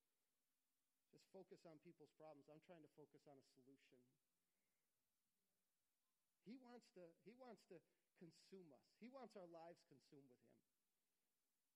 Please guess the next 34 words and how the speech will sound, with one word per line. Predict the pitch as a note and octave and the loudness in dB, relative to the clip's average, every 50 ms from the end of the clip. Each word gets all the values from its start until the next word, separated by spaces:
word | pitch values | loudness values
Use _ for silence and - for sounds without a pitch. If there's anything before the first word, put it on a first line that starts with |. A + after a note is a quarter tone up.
| - - - - - - - - - - - - - - - - - D3+ | -20 -20 -20 -20 -20 -20 -20 -20 -20 -20 -20 -20 -20 -20 -14 -6 -2 0
Now, | F3 | 2
you | A#3+ C#4+ | 4 8
may | C4+ A#3+ A3+ | 8 10 10
have | G#3 E3+ | 10 10
been | F3 G3+ G3+ | 8 6 6
in | G3 G3 | 6 4
the | F#3+ E3 - | 2 0 0
church | - G3 F#3+ - | 0 0 0 0
for | - - E3+ D#3+ | -4 -4 -2 -2
many | D#3+ F3 F3+ | 0 0 0
years. | F3 E3 D#3 D3+ D3+ D3 - D3+ | 0 0 -2 -2 -2 -4 -4 -2
You | F3 | 2
may | F#3+ F#3+ F3+ F3 | 4 4 4 4
be | F#3 | 4
new | E3+ D#3+ E3 F3 F3 E3+ E3+ E3 - - - - - - - - - - | 4 6 6 8 6 6 4 2 -4 -16 -20 -20 -20 -20 -20 -16 -10 -10
to | D3+ - - | -6 -2 0
Christianity. | F3 D#3+ - - D#3 D3+ D#3 D3+ D#3 D3+ D3 D#3 D3+ | 0 0 0 0 2 2 2 4 2 2 2 2 2
It | C3+ | 2
doesn't | C3 E3 D#3+ D3 D#3+ D3+ D3 | 2 0 0 0 -2 -4 -4
matter. | D3 C#3 C#3 C#3 C3+ C3 C3 - - - - - - - - - - - - - - - - - - - - - - - - - | -2 -2 -2 -2 -2 -6 -8 -10 -16 -20 -20 -20 -20 -20 -20 -20 -20 -20 -20 -20 -20 -20 -20 -20 -20 -20 -20 -20 -20 -10 -2 -2
He | F#3+ | -2
wants | A3+ G#3+ A3 G#3+ G3+ - - - | 0 2 2 2 2 0 -4 -8
to | E3 D3+ - - | -8 -8 -4 -2
fill | E3 F3 F#3 F#3+ | 0 2 2 2
you | F#3 F3 F#3+ G3 G3+ A3 G#3+ - - - - - - | 0 0 -6 -6 -6 -8 -12 -18 -20 -20 -18 -10 -8
and | D3 C#3+ C#3 - - | -6 -6 -6 -2 2
fill | E3+ D#3+ D#3+ D#3 D#3 | 2 2 2 2 -2
you | D#3 D3+ D3 - - - | -6 -8 -10 -10 -12 -12
and | B2+ B2 - | -12 -12 -8
fill | - C#3 C3+ B2+ | -6 -6 -4 -4
you. | B2 - - | -6 -6 -4
He | G3 | 0
wants | A3+ A#3+ A3+ F#3+ - | 2 4 2 2 0
to | - D3+ | -4 -18